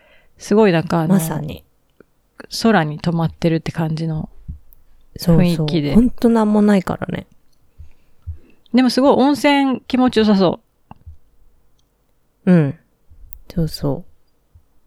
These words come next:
Speaker 2: なんか私は偶然部屋風呂がついてるところが取れたから、
Speaker 1: うんうんうんうん。
Speaker 2: 部屋風呂に入ったんだけど、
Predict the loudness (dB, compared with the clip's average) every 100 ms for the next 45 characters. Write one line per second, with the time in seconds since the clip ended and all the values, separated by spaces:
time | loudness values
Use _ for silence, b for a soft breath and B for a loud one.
0 | _ _ _ _ _ _ _ _ _ _
1 | _ _ _ _ _ -6 -2 -2 -2 -2
2 | 0 2 4 0 -2 _ _ _ _ _
3 | _ 2 4 4 2 0 0 2 4 2
4 | 4 4 4 2 0 0 0 -2 -2 -8
5 | _ _ _ _ -6 0 0 2 4 6
6 | 6 4 2 0 -2 -2 -4 -16 _ _
7 | -20 -6 -2 0 0 0 2 2 0 0
8 | -4 -4 -4 -4 -8 -10 -10 -12